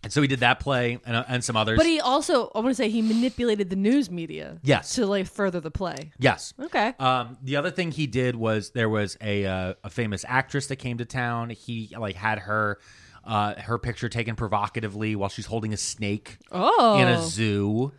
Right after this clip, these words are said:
Speaker 1: uh, a very phallic snake.
Speaker 2: Mm.
Speaker 1: Um, and then there was another, there was a singer, and he pla-, he placed a lot of stories in the newspapers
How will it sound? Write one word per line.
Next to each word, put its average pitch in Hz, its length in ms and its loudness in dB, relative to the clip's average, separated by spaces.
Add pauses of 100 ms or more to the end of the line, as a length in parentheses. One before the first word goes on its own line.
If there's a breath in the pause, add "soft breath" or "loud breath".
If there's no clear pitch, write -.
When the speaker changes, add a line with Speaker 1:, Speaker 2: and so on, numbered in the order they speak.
(360 soft breath)
Speaker 1:
uh, 110 420 4
a - 60 -8
very 120 160 0
phallic 101 500 0
snake. 107 540 -4 (100)
Speaker 2:
Mm. 202 480 -4
Speaker 1:
Um, 113 400 6
and 127 180 0
then 123 140 2
there 123 120 6
was 113 100 0
another, 127 920 4
there 113 140 -4
was 110 140 0
a 107 80 -2
singer, 113 760 0 (340 soft breath)
and 127 180 -2
he 151 440 -4
pla-, 147 320 0
he 131 160 -4
placed 139 460 -2
a 123 80 2
lot 117 240 4
of 117 80 -4
stories 120 840 -2 (100)
in 113 360 -2
the 101 340 -4
newspapers 101 920 -6